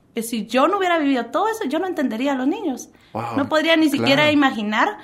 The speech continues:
Speaker 1: tanto el lado de los niños como el lado de los adultos tratando de lidiar con los niños,
Speaker 2: <laughs> Cierto,
Speaker 1: ¿verdad?
Speaker 2: cierto.
Speaker 1: Para que ellos puedan encontrar respuestas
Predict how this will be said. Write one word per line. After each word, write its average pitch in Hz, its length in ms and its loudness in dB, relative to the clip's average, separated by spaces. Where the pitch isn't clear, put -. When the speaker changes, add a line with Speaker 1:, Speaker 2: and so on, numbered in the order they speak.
Speaker 1:
tanto 294 260 2
el 311 80 4
lado 294 140 4
de 320 60 2
los 269 100 2
niños 320 440 2
como 254 220 2
el 220 80 -2
lado 240 180 2
de 269 60 0
los 277 140 0
adultos 233 460 -2
tratando 233 400 2
de 240 60 0
lidiar 220 260 -2
con 226 140 -4
los 202 80 -2
niños, 311 420 -2
Speaker 2:
<laughs> - 220 -8
Cierto, 214 260 -2
Speaker 1:
¿verdad? 277 160 4
Speaker 2:
cierto. - 260 -10
Speaker 1:
Para 269 420 4
que 277 100 0
ellos 294 200 2
puedan 311 300 2
encontrar 262 420 0
respuestas 311 800 -2